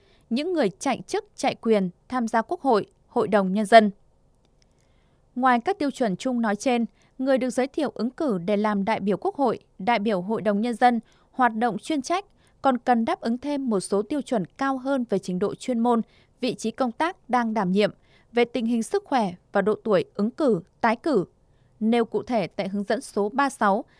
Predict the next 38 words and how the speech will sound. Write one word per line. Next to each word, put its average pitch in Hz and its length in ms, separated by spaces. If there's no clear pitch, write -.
H - 100
G - 40
B 208 120
T 262 60
C - 20
T 240 60
U 240 180
ngày 240 260
hai 294 140
mươi 294 180
tháng 240 200
một 233 220
năm 254 120
hai 254 140
nghìn 202 180
không 214 280
trăm 202 220
hai 202 120
mươi 190 40
mốt. 254 160
Câu 285 140
một 233 220
trăm 254 240
mười 196 120
bốn. 190 280
Người 269 200
nào 254 280
không 320 420
được 208 220
ứng 214 160
cử 254 200
đại 202 180
biểu 190 180
Quốc 339 180
hội 247 300
và 202 220
đại 196 160
biểu 185 200